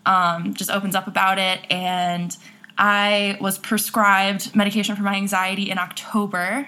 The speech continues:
and I still have not tried it. Um, but after listening to that episode, I was like, "This is something that I need to do." And I felt very empowered after listening to her and, like, oh my gosh, it just hit me between the eyes.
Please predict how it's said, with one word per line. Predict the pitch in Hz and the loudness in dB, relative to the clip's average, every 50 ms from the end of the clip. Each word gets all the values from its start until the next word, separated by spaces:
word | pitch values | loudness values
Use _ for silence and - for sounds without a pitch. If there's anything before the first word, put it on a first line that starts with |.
| - - | -8 -6
and | 214 202 | -4 -4
I | 202 | -4
still | 196 - - 208 190 196 | -4 -4 -4 -2 -2 -2
have | 202 202 | 0 0
not | 214 202 202 - - | 0 0 0 -2 -2
tried | - - - 214 202 196 190 - 208 | -6 -8 -4 -2 -2 0 0 0 0
it. | 269 349 - - - - - - - - - _ _ - | 0 -2 -2 -4 -10 -18 -18 -18 -18 -20 -20 _ _ -2
Um, | 208 208 208 202 190 175 175 | 0 2 2 2 2 2 2
but | 202 - | 0 0
after | 190 202 220 220 226 | 0 0 0 2 2
listening | 208 220 220 226 214 | 0 2 2 2 2
to | 196 | 2
that | - - | 0 -2
episode, | 202 202 220 214 - 196 | -4 -4 -4 -2 -2 0
I | 190 185 185 180 185 190 | 0 0 0 0 0 -2
was | 190 190 | 0 0
like, | 190 180 180 180 - - - - - - - - - - _ _ _ _ _ _ _ - | -2 -2 -2 -4 -8 -18 -20 -20 -20 -16 -16 -16 -16 -18 _ _ _ _ _ _ _ 0
"This | 226 220 220 | 0 0 2
is | 226 208 | 0 0
something | 208 180 156 180 180 | 0 -2 -2 -2 -4
that | 170 | -4
I | 180 | -4
need | 175 - 170 165 | -4 -6 -8 -10
to | - - | -10 -8
do." | 156 175 | -4 -4
And | 165 160 160 160 151 - 180 180 | -2 -2 -2 -4 -2 -2 -2 -2
I | 180 175 175 175 175 175 | -2 -2 -2 -2 -4 -6
felt | - - 185 180 180 - - - - | -4 0 2 2 2 0 -2 -2 0
very | 208 202 208 214 208 | 2 2 2 2 2
empowered | 202 202 - 190 185 185 180 180 | 0 0 2 2 4 4 2 2
after | 185 185 - 180 175 | 0 -2 -2 -4 -4
listening | 175 180 175 - 190 185 185 | -4 -4 -4 -4 -4 -4 -4
to | 185 185 | -6 -6
her | 185 180 175 170 | -6 -6 -6 -6
and, | 170 170 | -4 -4
like, | 170 175 170 165 - - - - - - - - - - - _ - | -4 -4 -4 -4 -8 -12 -16 -16 -18 -18 -18 -20 -20 -20 -12 _ 4
oh | - 226 226 | 4 6 6
my | 226 | 6
gosh, | 233 226 220 233 | 4 4 4 4
it | 202 | 2
just | 220 214 | 2 2
hit | 226 226 - | 2 2 4
me | 220 214 | 2 2
between | 214 214 220 208 196 | 2 2 2 2 2
the | 190 185 | 2 2
eyes. | 185 180 180 180 180 175 175 - | 2 2 2 2 0 -2 -6 -8